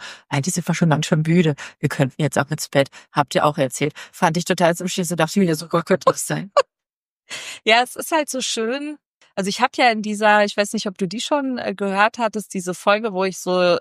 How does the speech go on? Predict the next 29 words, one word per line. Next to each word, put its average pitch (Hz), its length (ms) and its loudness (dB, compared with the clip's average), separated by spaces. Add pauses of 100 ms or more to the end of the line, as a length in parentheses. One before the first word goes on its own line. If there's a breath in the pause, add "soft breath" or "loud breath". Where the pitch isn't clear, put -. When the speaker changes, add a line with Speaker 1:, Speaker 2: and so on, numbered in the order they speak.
Speaker 2:
ähm, 165 400 -2
ein 165 60 -10
paar 170 580 4
Erkenntnisse 185 640 -2
aus 165 140 0
diesem 160 300 0
einen 165 340 2
Buch, 202 260 -2 (160)
hm, 180 300 -2
von 170 220 0
der 170 340 0
Verena 165 420 2
Kast, - 500 -2 (160)
die 160 100 2
Interviews 180 520 0
ja 160 100 2
gemacht 165 380 -4
hatte 202 200 0
mit 196 180 -2
Frauen 202 420 2 (400 loud breath)
zum 196 180 2
Thema 196 320 4
beste 175 360 -2
Freundin. 214 600 0
Und 185 360 -2 (520 soft breath)
was - 320 -2 (140)
mich 214 400 0
halt 240 260 0
wirklich, 247 800 -2